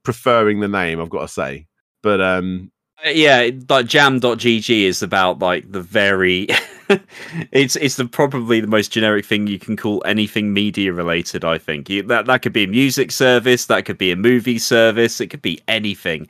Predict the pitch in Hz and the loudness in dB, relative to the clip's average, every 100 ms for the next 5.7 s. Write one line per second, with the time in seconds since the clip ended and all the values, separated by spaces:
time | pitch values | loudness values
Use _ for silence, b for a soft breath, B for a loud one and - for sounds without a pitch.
0 | B B B B 123 117 123 156 131 131 | B B B B 4 6 6 6 6 8
1 | 147 190 113 110 113 117 123 147 220 120 | 6 4 4 4 4 4 2 2 0 2
2 | 85 85 - 78 78 - 117 123 113 - | 0 -2 -4 -8 -8 -6 -2 -2 -2 -2
3 | 131 - _ - 131 139 131 127 120 120 | -4 -4 _ -4 0 2 4 2 2 0
4 | - 127 120 117 113 113 107 - 104 78 | 0 2 2 0 -2 -6 -4 -2 -2 0
5 | 104 - - 110 107 - - | -4 -4 -4 -2 -4 -8 -20